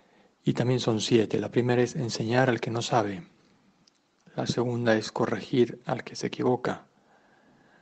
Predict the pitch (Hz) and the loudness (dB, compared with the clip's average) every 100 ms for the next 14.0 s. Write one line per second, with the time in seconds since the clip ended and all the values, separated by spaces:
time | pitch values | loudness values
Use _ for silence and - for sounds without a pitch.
0 | _ _ _ - 120 113 - 123 117 120 | _ _ _ -2 0 0 2 2 2 2
1 | 120 135 135 135 117 - 135 120 - 104 | 2 0 0 0 -2 0 0 0 -2 0
2 | 101 - 113 107 104 110 - 123 110 92 | 0 0 -2 0 -4 -6 -6 -6 -6 -10
3 | - _ _ _ _ _ _ _ _ _ | -14 _ _ _ _ _ _ _ _ _
4 | _ _ _ _ _ _ - 127 107 - | _ _ _ _ _ _ -6 -4 -2 0
5 | 123 - 127 - 139 120 113 110 110 107 | 0 2 0 0 0 2 2 0 0 -2
6 | 127 110 - 123 113 104 95 - - _ | -4 -8 -2 -2 0 -4 -8 -14 -20 _
7 | _ _ _ _ _ _ _ _ _ _ | _ _ _ _ _ _ _ _ _ _
8 | _ 131 110 143 147 - 123 135 135 110 | _ -4 0 2 2 2 0 0 -2 -2
9 | 113 110 110 - 143 123 - - - - | -2 0 0 2 2 2 -2 -6 -6 -12
10 | - - - - _ _ _ - 123 - | -20 -20 -20 -20 _ _ _ -8 -8 0
11 | 117 110 - 131 127 - 120 135 127 - | 0 0 -4 -4 -4 -4 -2 2 2 0
12 | 123 117 - 135 117 110 110 104 113 - | -4 -4 0 2 2 0 0 0 -2 -2
13 | 113 - 110 117 113 117 - - 104 | -2 -2 -2 -2 6 6 6 -8 -10